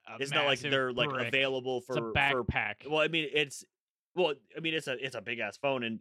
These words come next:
Speaker 2: uh, you, you can make a thirty-minute phone call. It takes ten hours to charge.
Speaker 1: <sighs>
Speaker 2: Uh, but, but again, this is just a prototype at this point.
Speaker 1: Right.
Speaker 2: So, uh, then you have to, like, manufacture, and, and it, it's not, like, a big thing. I mean, like,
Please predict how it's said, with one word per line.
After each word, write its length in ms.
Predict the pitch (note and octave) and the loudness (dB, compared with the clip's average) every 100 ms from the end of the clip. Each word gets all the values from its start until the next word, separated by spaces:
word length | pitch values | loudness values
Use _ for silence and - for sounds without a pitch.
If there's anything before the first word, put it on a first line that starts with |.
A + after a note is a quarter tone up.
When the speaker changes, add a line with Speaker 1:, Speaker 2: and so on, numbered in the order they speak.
| A2 | -2
Speaker 2:
uh, 40 | |
you, 260 | A#2 B2 B2 | -2 -2 -4
you 180 | A#2+ A#2 | -2 -2
can 180 | B2+ | 0
make 140 | A2+ G#2+ | 0 0
a 80 | G#2 | 0
thirty-minute 420 | C3+ B2+ A2+ G#2+ | 2 2 0 -2
phone 200 | A#2+ A2 | -2 0
call. 180 | A2+ G2+ | 0 0
It 40 | |
takes 160 | G#2+ - | -4 -4
ten 200 | C#3+ C#3+ | -2 2
hours 220 | C#3+ C3+ | 2 0
to 80 | C#3 | -2
charge. 460 | A2+ E2+ F2+ - _ _ - | -4 -4 -8 -12 _ _ -20
Speaker 1:
<sighs> 60 | F2+ - - - - D2 F#2+ | -20 -20 -20 -20 -20 -20 -14
Speaker 2:
Uh, 200 | G#2+ A2+ | -12 -10
but, 160 | A#2 B2+ B2+ | -4 -4 -2
but 140 | C3 C#3 | -2 2
again, 160 | D3 | 2
this 80 | C#3+ | 2
is 80 | C#3 | -2
just 100 | C3 | -4
a 60 | A#2+ | -2
prototype 500 | D3 A#2+ G#2 F2 F#2 | 0 0 0 -6 -8
at 80 | |
this 140 | G#2 G#2 | -8 -8
point. 240 | D2 C2 | -10 -14
Speaker 1:
Right. 160 | C3+ B2 | -8 -2
Speaker 2:
So, 260 | A#2+ G2+ F2+ | 0 0 -2
uh, 40 | A2 | -2
then 140 | A#2 | 0
you 100 | A#2+ | 2
have 120 | A#2 B2 | 0 0
to, 60 | |
like, 140 | A#2 A#2 | -2 0
manufacture, 760 | B2 A#2 C#3 C3 - C3 B2 | 0 2 2 0 -2 -8 -6
and, 240 | G#2+ G#2 G2+ _ _ _ | -6 -8 -14 _ _ _
and 100 | G#2+ | -14
it, 60 | A2 | -12
it's 420 | B2 B2+ C3+ C3 | -10 -8 -8 -4
not, 220 | C#3+ D#3 | -2 0
like, 140 | C#3 B2 | 0 0
a 60 | |
big 220 | A#2 A#2+ | 0 -2
thing. 240 | - C3+ A#2 | 0 0 0
I 40 | |
mean, 180 | A2+ G#2+ | -6 -4
like, 160 | G#2+ | -6